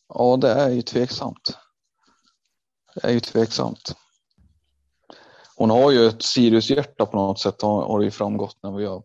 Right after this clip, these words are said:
pratat med henne och, och sådär. Så att, eh,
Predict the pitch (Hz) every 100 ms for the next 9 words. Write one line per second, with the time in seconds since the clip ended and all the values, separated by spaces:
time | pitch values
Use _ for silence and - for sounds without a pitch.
0 | _ - 101 - - 98 101 104 101 104
1 | - - - - - _ _ _ _ _
2 | _ _ - _ _ _ - - - 117
3 | 104 104